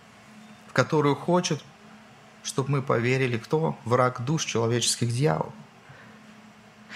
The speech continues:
Нет места на земле, где бы Бог не видел, не слышал бы человека. Даже Иона, которого мы вспоминали,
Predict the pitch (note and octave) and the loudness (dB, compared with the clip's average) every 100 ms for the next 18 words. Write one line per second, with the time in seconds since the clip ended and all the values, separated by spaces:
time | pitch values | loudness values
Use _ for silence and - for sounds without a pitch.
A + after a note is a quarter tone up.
0 | - C#3+ E3+ B3 A#3 G3 B3+ - G3+ F#3 | 2 6 8 8 8 6 8 6 8 8
1 | F3 G3 F#3 B3 G#3+ F#3+ F3+ F3+ A3 B3 | 8 8 8 8 6 6 6 6 8 6
2 | - G#3+ G3 F3+ C4+ A3 F#3+ E3+ F#3 F#3 | 8 6 8 6 6 8 6 8 6 6
3 | A#3 C#4 - G3+ E3 C#3+ - E3 E3+ F#3+ | 6 6 8 6 4 4 6 6 8 6
4 | - B2 F#3+ A3 A3+ G#3+ A3+ B3+ G3 E3+ | 6 6 8 6 6 6 8 8 6 4
5 | F3 G3+ F3 E3 - F3+ E3+ G#3 B3 F#3+ | 6 6 6 4 4 4 8 8 8 6